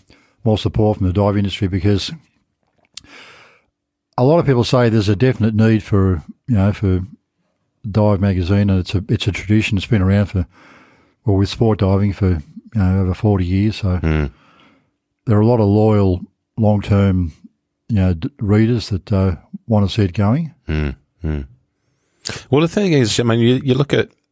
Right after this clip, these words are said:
Speaker 2: um, I mean, I, obviously I get it every month, and I look forward to it 'cause it's not just a, a little magazine. It's, I mean, the, the last one was, what, a hundred and twelve pages, and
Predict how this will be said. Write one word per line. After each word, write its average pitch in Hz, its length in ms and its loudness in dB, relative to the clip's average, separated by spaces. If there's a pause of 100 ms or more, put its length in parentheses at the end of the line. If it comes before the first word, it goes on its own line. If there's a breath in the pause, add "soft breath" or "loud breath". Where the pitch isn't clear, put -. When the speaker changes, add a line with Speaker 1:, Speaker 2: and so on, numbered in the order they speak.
(180)
Speaker 2:
um, 82 640 -2 (260)
I 90 60 -4
mean, 85 120 0
I, 87 120 0 (340)
obviously 78 260 -4
I 78 120 0
get 76 100 0
it - 180 -4 (220)
every 76 180 -2
month, 92 340 -4 (120)
and 90 140 -6
I 85 40 -2
look 82 140 -4
forward 117 240 -2
to - 100 -2
it 73 140 -2
'cause 82 240 -4 (600 loud breath)
it's - 180 -4
not 90 300 0 (320)
just - 240 -6
a, 80 220 0 (580)
a - 80 -2
little 80 200 0
magazine. 76 480 -2
It's, - 280 -14 (160)
I 78 40 -8
mean, 71 140 -6
the, - 200 -12
the 80 80 -2
last 80 220 -2
one 76 100 -2
was, 73 120 -4
what, 73 120 0
a 73 60 -2
hundred 80 260 -2
and 73 120 -4
twelve 76 280 -4
pages, 85 480 -4 (720 loud breath)
and 78 320 0